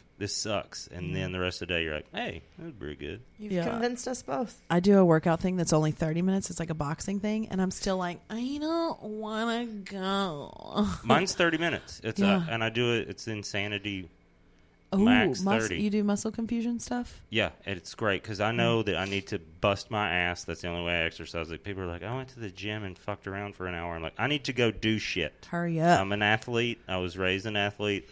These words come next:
Speaker 1: My body needs to just, it needs to feel at the end like, <laughs> "Oh, we're done."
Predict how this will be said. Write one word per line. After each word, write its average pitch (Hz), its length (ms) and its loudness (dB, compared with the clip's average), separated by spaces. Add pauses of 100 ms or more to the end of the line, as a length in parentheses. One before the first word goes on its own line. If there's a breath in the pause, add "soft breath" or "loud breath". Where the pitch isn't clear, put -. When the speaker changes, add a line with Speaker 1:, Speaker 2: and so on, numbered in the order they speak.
Speaker 1:
My 87 120 -2
body 90 400 2
needs 87 400 -4
to 87 200 -4 (100)
just, - 180 -8 (720 soft breath)
it 98 100 0
needs 95 260 -2
to 104 120 -8
feel 98 260 -2
at 90 120 -2
the 90 180 -2
end 87 220 -4
like, 71 180 -4
<laughs> - 160 0
"Oh, 156 240 6
we're 127 140 0
done." 104 480 0